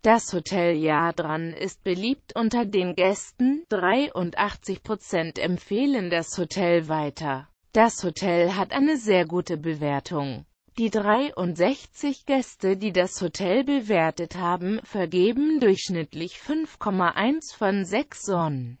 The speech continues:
Nun die Bewertungen im Detail. Service: fünf Komma vier von sechs Sonnen vergeben Gäste für den Service des Hotels. Dieser lässt keine Wünsche offen.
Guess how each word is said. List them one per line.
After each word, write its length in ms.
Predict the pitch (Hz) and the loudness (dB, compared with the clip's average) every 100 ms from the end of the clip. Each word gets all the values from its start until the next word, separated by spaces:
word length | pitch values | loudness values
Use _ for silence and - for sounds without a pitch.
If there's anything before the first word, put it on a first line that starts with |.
| _ - | _ -2
Nun 440 | 208 240 302 330 | 2 2 2 0
die 140 | 277 226 | 0 0
Bewertungen 880 | 190 170 170 156 160 208 175 160 143 | 0 2 4 4 2 -2 -2 -4 -2
im 140 | 196 | -2
Detail. 680 | 226 - 254 254 208 151 - _ _ | -2 -4 -4 -2 -2 -4 -8 _ _
Service: 1080 | - - 240 202 165 147 123 - - - _ _ _ | -16 -4 -2 -2 -2 -6 -8 -10 -20 -20 _ _ _
fünf 440 | - 311 320 - | -2 -2 -2 -6
Komma 320 | 220 190 175 | -2 0 0
vier 360 | 165 - 247 294 | -2 -2 2 2
von 360 | - 190 175 160 | 0 -6 -6 -2
sechs 400 | 175 254 - - | -2 -2 -8 -4
Sonnen 380 | 254 226 208 | -2 0 0
vergeben 720 | 202 185 180 190 185 180 214 240 | -2 -2 -2 0 2 2 0 2
Gäste 400 | 254 247 - 196 | 0 0 -6 -6
für 200 | - 175 | -2 0
den 240 | 180 214 | 2 0
Service 600 | - - 160 147 160 - | -4 -2 0 0 -6 -8
des 260 | 196 170 180 | -2 -2 -2
Hotels. 1000 | 214 - 226 214 151 139 - - - _ _ _ 233 | -4 -4 -2 0 0 -4 -12 -20 -20 _ _ _ 2
Dieser 400 | 269 262 349 311 | 4 6 4 6
lässt 460 | 226 214 - - | 4 2 -2 -12
keine 440 | 214 214 269 311 208 | -2 0 0 -2 -2
Wünsche 420 | 175 175 - 190 | -2 -2 -2 0
offen. 560 | 123 170 - 143 131 | 0 -2 -4 -8 -8